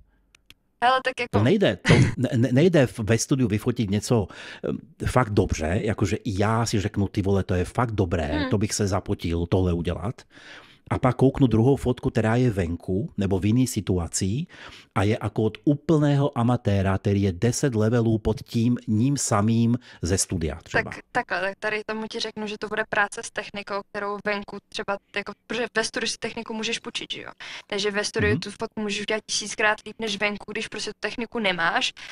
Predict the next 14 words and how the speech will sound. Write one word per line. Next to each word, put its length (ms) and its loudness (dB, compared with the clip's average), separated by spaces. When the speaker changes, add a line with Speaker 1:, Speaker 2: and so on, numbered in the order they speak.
Speaker 1:
a 260 6
nemáš 440 2
na 100 0
to 100 -6
si 220 -4
ani 200 -4
koupit, 360 -2
tak 200 -8
ji 60 -14
prostě 360 -6
nemáš. 600 0
Takže 500 2
minus 380 -2
technika. 680 -2